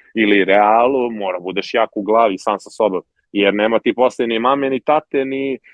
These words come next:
ni brata, ni druga, ni, ni bilo čega. Tako da,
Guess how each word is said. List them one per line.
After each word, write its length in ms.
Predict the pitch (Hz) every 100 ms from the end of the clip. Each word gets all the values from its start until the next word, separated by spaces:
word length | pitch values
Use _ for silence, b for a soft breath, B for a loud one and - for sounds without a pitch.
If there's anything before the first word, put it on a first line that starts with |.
| b _
ni 160 | 120 107
brata, 460 | 131 170 - 151
ni 140 | 143 127
druga, 520 | 143 180 160 151 143
ni, 380 | 139 139 139 139 135 80
ni 180 | 117 139
bilo 260 | 123 123 110
čega. 280 | - 95 90
Tako 240 | 131 - 123
da, 280 | 127 127